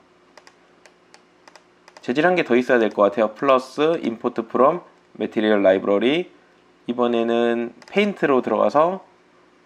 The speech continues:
매트로 들어가서 여기 있는 거 하나 갖고 와 보도록 하겠습니다. 녹색 괜찮네요.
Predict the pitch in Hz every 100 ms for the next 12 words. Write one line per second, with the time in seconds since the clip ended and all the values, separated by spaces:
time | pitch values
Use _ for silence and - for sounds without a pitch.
0 | _ _ - - 110 120 - - 160 143
1 | 123 113 107 110 160 165 110 123 123 110
2 | 101 101 123 117 107 135 - - - 113
3 | 104 98 107 123 123 92 - - _ _
4 | - - - - 107 101 - 131 - 101
5 | 104 95